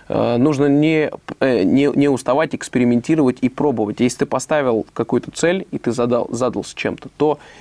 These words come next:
иди, не сворачивай с маршрута, и все, и все получится. Сейчас,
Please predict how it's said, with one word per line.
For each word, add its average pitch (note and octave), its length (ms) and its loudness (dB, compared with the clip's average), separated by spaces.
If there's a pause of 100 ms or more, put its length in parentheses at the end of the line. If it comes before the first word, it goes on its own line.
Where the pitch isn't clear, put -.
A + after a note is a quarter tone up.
(120)
иди, D3+ 320 0
не E3+ 100 2
сворачивай C3+ 460 -2
с - 60 -12
маршрута, B2+ 520 -2
и A2 340 2 (140)
все, B2+ 360 -2
и A2+ 100 -4
все - 220 -4
получится. C#3+ 500 -2
Сейчас, - 460 -4